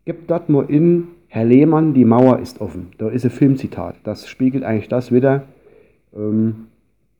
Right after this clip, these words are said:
wie ich's empfunden habe. Also, nochmal Tipp. Und, äh,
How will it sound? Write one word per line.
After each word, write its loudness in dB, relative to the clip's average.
wie -6
ich's -14
empfunden -8
habe. -14
Also, -4
nochmal -2
Tipp. -2
Und, -8
äh, -8